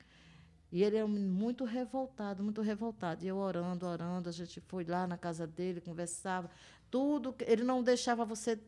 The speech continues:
trabalhar. Ele perturbava você de um jeito que ele não assistia a aula, não participava de nada e nem deixava ninguém participar.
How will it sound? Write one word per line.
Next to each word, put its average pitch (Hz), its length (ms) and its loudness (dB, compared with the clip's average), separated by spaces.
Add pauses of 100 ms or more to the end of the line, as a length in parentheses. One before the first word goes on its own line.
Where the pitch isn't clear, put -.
(160)
trabalhar. 202 760 4 (340)
Ele 190 220 -4
perturbava 202 680 0
você 190 280 -4
de 170 140 -4
um 294 120 -4
jeito 165 580 0 (500)
que 208 80 -2
ele 220 200 4
não 285 480 4
assistia 247 560 2
a 196 40 4
aula, 190 340 2
não 233 360 0
participava 262 680 0
de 226 100 0
nada 233 240 2
e 254 40 2
nem 330 200 2
deixava 294 400 0
ninguém 269 260 -4
participar. 247 720 -6